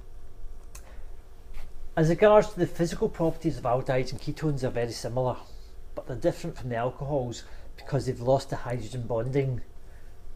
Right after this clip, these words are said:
Uh, neither of these two molecules have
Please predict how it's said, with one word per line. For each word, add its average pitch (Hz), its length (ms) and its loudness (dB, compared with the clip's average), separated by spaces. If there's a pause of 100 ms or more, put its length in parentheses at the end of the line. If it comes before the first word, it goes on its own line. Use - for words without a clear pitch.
(120)
Uh, 113 280 -4
neither 131 280 2
of 120 80 -2
these 107 180 -4
two 123 220 -4 (400)
molecules 131 680 0
have 117 360 -2